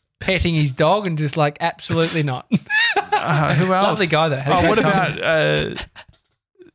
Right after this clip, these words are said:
Speaker 2: Doctor Nazif?
Speaker 1: Maybe. Maybe. I thi-,
Speaker 2: He's
Speaker 1: I mean
Speaker 2: now doing a big, I s-, I've been following him on Instagram.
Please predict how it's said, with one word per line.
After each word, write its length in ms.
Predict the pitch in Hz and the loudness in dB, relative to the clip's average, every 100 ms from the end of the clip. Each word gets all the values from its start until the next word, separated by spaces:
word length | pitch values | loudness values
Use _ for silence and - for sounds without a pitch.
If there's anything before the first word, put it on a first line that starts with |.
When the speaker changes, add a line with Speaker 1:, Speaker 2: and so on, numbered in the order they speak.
| - 135 | -14 -4
Speaker 2:
Doctor 400 | 156 151 - 151 | -2 -2 -4 -2
Nazif? 760 | 151 143 - 190 - - - - _ 156 - - - - - - - - - - | -2 -2 -4 -6 -6 -8 -12 -14 _ -20 -16 -16 -16 -16 -6 -4 -4 -8 -12 -6
Speaker 1:
Maybe. 340 | 143 185 180 208 _ _ _ _ _ 175 | -2 -2 -2 -8 _ _ _ _ _ -4
Maybe. 320 | 190 156 147 | -2 -2 -2
I 100 | 180 | -2
thi-, 160 | - - _ _ _ _ _ _ _ _ _ _ _ - | -2 -8 _ _ _ _ _ _ _ _ _ _ _ -2
Speaker 2:
He's 120 | 185 | 2
Speaker 1:
I 20 | |
mean 100 | 196 | 2
Speaker 2:
now 220 | 190 165 143 | 2 2 0
doing 340 | 147 139 139 | -2 -2 -2
a 40 | |
big, 300 | 127 143 131 | 0 0 0
I 120 | 143 135 | 0 -4
s-, 120 | - | -4
I've 220 | - 131 | -6 -2
been 160 | 147 135 | -2 0
following 360 | 147 143 143 | -2 -2 -2
him 140 | 127 123 | -4 -4
on 100 | 131 | -4
Instagram. 760 | 135 - 147 131 131 - 156 | -6 -6 -8 -4 -4 -4 -8